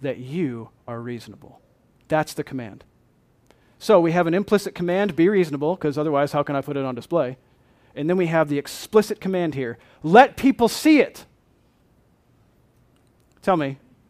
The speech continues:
already knowing what we know about reasonableness, people look at you and say, Man, they're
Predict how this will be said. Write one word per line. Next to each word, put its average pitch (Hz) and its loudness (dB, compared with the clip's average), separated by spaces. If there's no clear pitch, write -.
already 165 2
knowing 170 2
what 143 -6
we 147 -4
know 147 0
about 139 -2
reasonableness, 120 -8
people 165 -2
look 156 -2
at - -8
you 131 -6
and 127 -10
say, 117 -10
Man, 120 -12
they're 123 -10